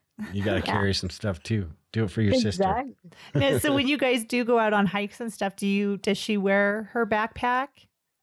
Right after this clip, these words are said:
Speaker 2: So she does for a short period of time.
Speaker 3: Mm-hmm.
Speaker 2: Um, she, right now, she's really obsessed with her CamelBak. So I'm
Speaker 3: Mm-hmm.
Speaker 2: at least happy about that.
Speaker 3: Yeah.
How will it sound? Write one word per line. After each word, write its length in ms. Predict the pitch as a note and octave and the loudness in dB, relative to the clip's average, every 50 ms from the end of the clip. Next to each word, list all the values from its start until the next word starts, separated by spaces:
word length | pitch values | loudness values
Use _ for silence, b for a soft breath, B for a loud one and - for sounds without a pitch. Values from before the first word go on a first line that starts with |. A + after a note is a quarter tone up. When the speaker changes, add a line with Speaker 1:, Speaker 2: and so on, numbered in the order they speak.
| _ _ _ _ _ _ _ _ _ _ _ _ - - | _ _ _ _ _ _ _ _ _ _ _ _ -18 -12
Speaker 2:
So 640 | - - A#3 A3+ A3 A3 G#3+ G#3+ G#3 G#3 G#3 G3+ - | -6 -2 0 0 2 2 2 4 4 4 4 2 0
she 300 | G#3 - - - G4+ A4+ | -4 -6 -4 -2 -2 -2
does 580 | G4 - A#3+ A3 A3 A3 A3 A3+ A3+ A3 G3+ - | 0 0 0 2 2 2 2 2 0 -2 -4 -6
for 920 | - - G#3+ G#3 G#3 G3+ G3+ G#3 G3+ G3 G3 G3 G3 G3 F#3+ F#3+ F#3+ F#3 - _ _ - | -8 -4 -2 2 2 4 4 4 4 4 4 4 4 4 2 2 0 -2 -4 _ _ -8
a 60 | G#3 | -8
short 320 | - - - G3+ F#3 - | -6 -2 0 0 0 0
period 260 | - G3+ F#3+ F#3 F#3 F3+ | 2 2 2 2 2 0
of 80 | F3 | -2
time. 560 | - - - E3+ E3 E3+ F3+ F#3 F#3+ G#3 A3 | -2 -2 0 0 2 2 2 2 4 4 4
Speaker 3:
Mm-hmm. 840 | G#3+ A3+ G#3+ A3 A#3+ G#3 G3+ F#3+ F#3+ A3 - _ _ _ _ - G3 | 4 4 4 4 4 2 0 0 -2 -6 -10 _ _ _ _ -4 -2
Speaker 2:
Um, 340 | G3 G3 F#3+ F#3+ F#3 F3+ F3 | 0 0 2 0 0 0 -2
she, 260 | F3 - - A#3+ A3 | -4 -6 -4 -2 -2
right 320 | G3 F#3 G3 C4 F4 F4+ C4+ | -2 0 0 2 2 2 0
now, 200 | C4+ C4 C4+ C#4 | 0 0 0 0
she's 260 | C4+ - A#3 G#3 F#3 | 0 -2 -4 -2 -2
really 240 | G3+ G#3 G#3+ G#3 G3+ | -2 0 0 0 -2
obsessed 340 | F#3 - - G3 F#3+ - | -2 -2 -2 -2 -2 -2
with 80 | - E3+ | -4 -4
her 100 | E3+ E3+ D3+ | -4 -4 -6
CamelBak. 680 | - - - F#3 F#3+ A3+ C4+ C#4 C4+ D4 D4 D4+ D#4+ D#4+ _ _ _ _ - | -6 -4 -2 0 2 2 2 4 4 2 2 2 2 0 _ _ _ _ -2
So 60 | A#3 | 2
I'm 40 | A3 | 2
Speaker 3:
Mm-hmm. 200 | B3+ B3+ C4 C4 | 4 4 4 2
Speaker 2:
at 80 | B3 C4 | 2 2
least 200 | C#4 C4+ B3+ - | 0 0 0 0
happy 260 | A#3 G3 G3 - F3+ | -2 -2 0 -2 -2
about 260 | E3+ D#3+ D3+ D3+ - | -2 -4 -6 -6 -6
that. 260 | D#3 D3 C3+ A#2+ - - | -6 -4 -4 -4 -2 -2
Speaker 3:
Yeah. 320 | F#3+ F#3+ G3 G3 D#3+ | 0 0 0 0 -2